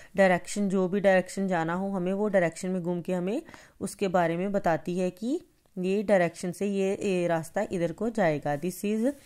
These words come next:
compass। ये, ये कंपास कहाँ पे यूज़ होती है? जो सेलर्स होते हैं, जो समुंदर के ऊपर, अ, अ, करते हैं, जर्नी करते हैं, वो कंपास से ही अपनी डायरेक्शंस को ढूंढ लेते हैं, क्योंकि वहाँ पर रोड्स नहीं होती,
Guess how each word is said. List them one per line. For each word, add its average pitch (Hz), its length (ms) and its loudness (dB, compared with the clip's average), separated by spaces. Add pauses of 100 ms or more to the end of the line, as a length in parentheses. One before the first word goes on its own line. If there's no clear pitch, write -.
(520)
compass। 160 360 2 (320)
ये, 202 280 0
ये 208 260 -2
कंपास 220 380 -2
कहाँ 220 220 -2
पे 233 80 -2
यूज़ 226 260 0
होती 226 260 0
है? 262 60 2
जो 214 360 0 (220)
सेलर्स 226 560 2
होते 214 240 0
हैं, 185 120 0
जो 202 120 -2
समुंदर 196 480 0
के 196 320 0
ऊपर, 196 340 2
अ, 190 440 0
अ, 170 420 -4
करते 170 340 -2
हैं, 185 120 0
जर्नी 175 280 0
करते 170 320 -4
हैं, 196 120 -2
वो 208 320 0 (280)
कंपास 190 380 0
से 208 200 -2
ही 208 260 -2
अपनी 196 380 -4
डायरेक्शंस 175 500 -2
को 196 140 -2
ढूंढ 170 260 -2
लेते 160 220 -2
हैं, 196 120 -6
क्योंकि 202 280 -6
वहाँ 185 220 -2
पर 185 160 0
रोड्स 175 400 -2
नहीं 196 160 -2
होती, 190 340 -4